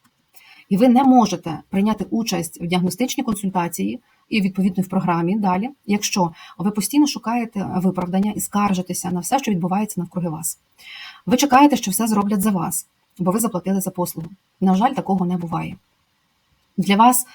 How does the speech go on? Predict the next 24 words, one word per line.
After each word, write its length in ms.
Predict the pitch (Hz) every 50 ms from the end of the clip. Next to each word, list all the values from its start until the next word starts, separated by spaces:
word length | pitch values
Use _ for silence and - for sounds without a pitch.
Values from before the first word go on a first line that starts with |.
| - - -
не 200 | 208 208 220 247
в 80 | 254 247
пріоритеті 520 | 240 220 214 208 208 196 - 185 180 185
зараз 300 | 175 175 175 170 170 -
ваша 180 | 180 180 - 170
трансформація, 720 | - 180 170 - - - 175 165 165 - - - 202 214 _ _ _ _ _ _ _ _ _ _ _ -
і 120 | - 233 233
ви 120 | 208 214
не 120 | 214 220 214
готові 400 | 196 208 208 - 202 220 214 196
йти 200 | 196 - 208 202
на 100 | 196 190
контакт 440 | - 180 185 185 180 175 175 -
і 40 | 170
вчитися. 460 | 165 - - 165 165 160 - - - - _ _ _ _ _ _ _ _ _ _ _ _ _ _ _ _
Такі 300 | - 196 190 - 233 226
люди 220 | 226 220 180 180 180
не 160 | 185 196 208
можуть 320 | 208 208 196 185 170 -
потрапити 420 | - 175 - 180 175 - 165 - 170
у 20 |
взаємодію 540 | 170 165 170 165 165 160 156 180 180 185 165
зі 100 | 175 160
мною. 280 | 151 156 - 185 185